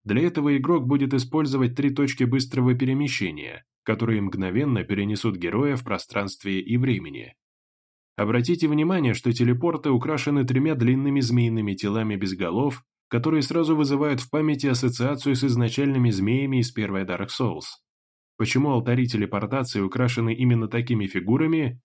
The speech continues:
остается загадкой, но они напоминают нам о том, что божественное всегда где-то рядом.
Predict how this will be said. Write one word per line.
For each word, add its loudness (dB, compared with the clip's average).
остается 0
загадкой, -4
но 0
они 0
напоминают -2
нам -6
о -6
том, -2
что -4
божественное 0
всегда -2
где-то -6
рядом. -8